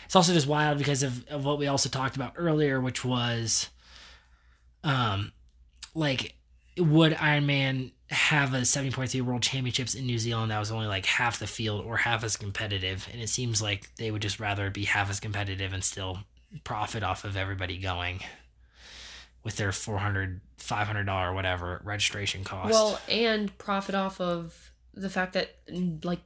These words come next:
Speaker 2: virtually probably fifty percent of people brought, bought race, like,
Speaker 1: What?
Speaker 2: whatever, like, the
Speaker 1: Race registrations?
Speaker 2: protection.
Speaker 1: Oh, race protections?
Speaker 2: Yeah.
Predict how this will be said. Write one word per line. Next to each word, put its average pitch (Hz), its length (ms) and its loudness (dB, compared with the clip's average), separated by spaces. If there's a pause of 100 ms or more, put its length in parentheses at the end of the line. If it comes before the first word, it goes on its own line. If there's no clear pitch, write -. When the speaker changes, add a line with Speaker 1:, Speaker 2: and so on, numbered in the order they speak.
Speaker 2:
virtually 180 720 -2
probably 190 260 2
fifty 202 360 0
percent 185 300 0
of 160 80 -4
people 175 300 -4
brought, 160 540 -2
bought 160 360 0
race, 165 520 -2
like, 151 360 -10 (920)
Speaker 1:
What? 104 360 0
Speaker 2:
whatever, 165 520 -2
like, 165 300 -10
the 160 100 -2
Speaker 1:
Race 156 120 0
registrations? 165 680 2
Speaker 2:
protection. - 460 -8 (280)
Speaker 1:
Oh, 120 80 -2
race 113 160 0
protections? 117 680 -2 (420)
Speaker 2:
Yeah. 185 120 -6